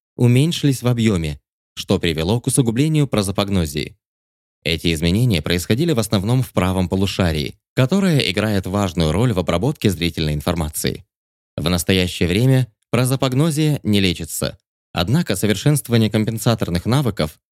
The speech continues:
например, запоминание одежды человека или других заметных особенностей его внешности, может привести к существенному улучшению качества жизни больного. Если ранее упомянутые проблемы вам знакомы, вы можете пройти различные тесты.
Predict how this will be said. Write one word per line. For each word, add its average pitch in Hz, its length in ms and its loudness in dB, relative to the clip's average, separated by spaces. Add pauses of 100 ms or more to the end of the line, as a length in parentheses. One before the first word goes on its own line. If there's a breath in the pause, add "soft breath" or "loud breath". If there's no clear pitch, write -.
(160)
например, 90 500 2
запоминание 92 640 2
одежды 117 480 -2
человека 107 640 0 (320)
или 160 160 4
других 98 400 0
заметных 92 420 0
особенностей 87 520 -2
его 76 140 0
внешности, 110 760 0 (320)
может 170 360 2
привести 139 380 2
к - 60 -6
существенному 107 680 2
улучшению 127 680 2
качества 117 480 -2
жизни 80 260 -2
больного. 78 540 -2 (600)
Если 123 520 2
ранее 143 340 2
упомянутые 113 560 0
проблемы 98 440 0
вам 87 180 -2
знакомы, 82 580 0 (300)
вы 104 160 0
можете 160 320 0
пройти 135 320 0
различные 107 560 2
тесты. 80 480 -2